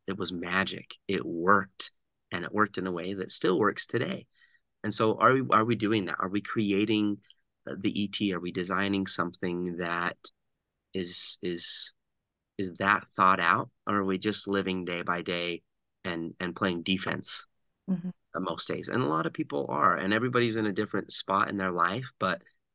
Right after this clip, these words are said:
Speaker 1: man, the moment you, you take the pen and you really start to write, not just live the story, but write the story.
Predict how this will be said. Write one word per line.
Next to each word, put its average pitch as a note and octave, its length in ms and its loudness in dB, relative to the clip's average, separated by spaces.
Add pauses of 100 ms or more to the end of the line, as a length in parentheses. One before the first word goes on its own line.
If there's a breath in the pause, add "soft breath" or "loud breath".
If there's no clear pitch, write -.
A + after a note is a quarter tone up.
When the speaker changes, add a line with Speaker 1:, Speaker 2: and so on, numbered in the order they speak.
(160)
Speaker 1:
man, A2 180 2
the F#2 80 0
moment G#2 400 2
you, A2 280 0
you A#2 280 2
take D3+ 280 0
the D3+ 80 -2
pen D#3 380 0 (500)
and G2+ 160 2
you G#2+ 200 4
really B2+ 500 8
start A#2 400 6
to A2+ 100 0
write, F#2+ 340 2 (520)
not E3+ 160 8
just G3+ 260 4
live D#3+ 340 6
the A2 140 -2
story, - 440 -2
but A2 240 4
write G#2 500 6
the E3 100 0
story. F#3 580 2